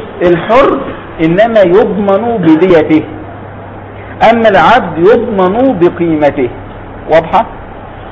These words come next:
قال: ويتصرف فيه يشبه البهيمة، وقد وجدنا انه من حيث التصرف المالي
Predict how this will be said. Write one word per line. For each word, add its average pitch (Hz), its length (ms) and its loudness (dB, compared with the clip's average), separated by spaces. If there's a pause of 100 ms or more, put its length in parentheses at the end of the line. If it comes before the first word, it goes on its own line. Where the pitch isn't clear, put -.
(560)
قال: 208 420 4 (720)
ويتصرف 180 960 4
فيه 226 220 0
يشبه 180 680 2
البهيمة، 196 580 0 (680)
وقد 165 300 4
وجدنا 190 520 4
انه 190 260 2
من 175 180 0
حيث 190 400 2
التصرف 175 760 2
المالي 170 560 2